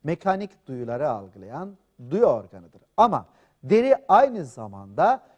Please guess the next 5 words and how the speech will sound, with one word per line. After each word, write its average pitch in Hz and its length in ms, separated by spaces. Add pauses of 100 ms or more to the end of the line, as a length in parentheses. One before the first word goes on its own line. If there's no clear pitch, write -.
(140)
vücut 220 580 (120)
örtümüzdür. 107 800 (320)
Deri 226 460
vücudumuzdaki 226 1000 (160)
diğer 277 280